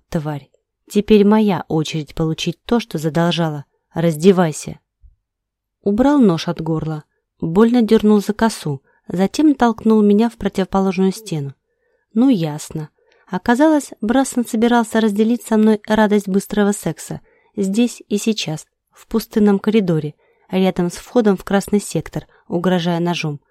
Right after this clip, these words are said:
Идиот. Я уставилась на лезвие. Даже не нож, а острая изогнутая штука, которой чистили люки челноков от осадочных пород,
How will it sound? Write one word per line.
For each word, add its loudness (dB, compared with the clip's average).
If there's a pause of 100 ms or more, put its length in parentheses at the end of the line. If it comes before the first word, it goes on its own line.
(400)
Идиот. -2 (460)
Я 2
уставилась -2
на 4
лезвие. -4 (680)
Даже 2
не 6
нож, 0 (320)
а -2
острая 0
изогнутая 0
штука, -8 (260)
которой -4
чистили -4
люки 0
челноков -2
от -10
осадочных -8
пород, -4